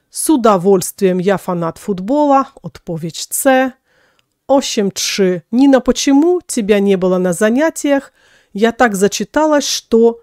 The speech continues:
забыла о них". Odpowiedź Б. Osiem cztery. "Я очень устала, давай немного посидим на лавке". Odpowiedź С. И osiem pięć. "Оля, помоги мне, пожалуйста".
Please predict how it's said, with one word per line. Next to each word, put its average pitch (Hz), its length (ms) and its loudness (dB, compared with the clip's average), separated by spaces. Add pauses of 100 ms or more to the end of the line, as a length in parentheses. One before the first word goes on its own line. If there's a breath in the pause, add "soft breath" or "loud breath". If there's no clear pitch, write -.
(160)
забыла 185 840 0 (100)
о 185 140 -4
них". 247 440 -2
Odpowiedź 165 680 -8
Б. 285 380 0 (720)
Osiem 254 420 0
cztery. 185 720 -2 (240)
"Я 254 380 0
очень 196 640 -2 (580)
устала, 190 640 -2
давай 185 340 -2
немного 180 420 -4
посидим 175 520 -6
на 175 140 -4
лавке". 269 460 -2
Odpowiedź 175 800 -12
С. 190 480 -2 (680)
И 370 200 0
osiem 185 440 -4
pięć. 277 500 -4
"Оля, 214 260 2
помоги 190 480 -4
мне, 180 180 -2
пожалуйста". 247 840 -4